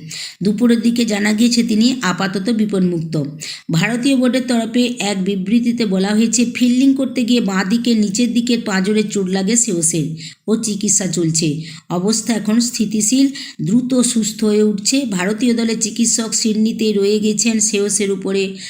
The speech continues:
নজর রাখার জন্য। ভারতীয় দল পৌঁছে গিয়েছে ক্যানবেরায়,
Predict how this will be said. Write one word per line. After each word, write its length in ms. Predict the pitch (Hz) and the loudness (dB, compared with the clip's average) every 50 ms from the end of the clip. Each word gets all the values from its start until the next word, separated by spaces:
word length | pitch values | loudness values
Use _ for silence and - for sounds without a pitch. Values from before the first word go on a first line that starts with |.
| - - - | -16 -6 -4
নজর 340 | 170 170 165 160 190 190 185 | -2 0 0 0 0 0 0
রাখার 280 | 180 165 165 180 165 156 | -2 -4 -4 -2 -2 0
জন্য। 340 | 160 160 156 151 147 139 - - - - - - - 143 | 2 2 2 2 0 -2 -4 -8 -12 -14 -12 -8 -2 0
ভারতীয় 480 | 160 180 190 202 214 208 233 233 220 | 0 0 2 0 -2 0 0 0 2
দল 180 | 220 214 214 208 | 2 0 0 -2
পৌঁছে 400 | - 202 202 208 208 - 220 214 | -2 -4 -4 -4 -2 0 0 0
গিয়েছে 600 | 190 202 208 208 202 - 220 214 208 202 196 208 - - _ _ _ _ _ _ _ _ _ _ _ _ - | 2 0 0 0 0 0 -2 0 -2 -2 -6 -10 -14 -18 _ _ _ _ _ _ _ _ _ _ _ _ -2
ক্যানবেরায়, 600 | 208 196 196 202 196 202 208 202 233 233 247 | -2 0 0 0 2 0 2 2 2 2 2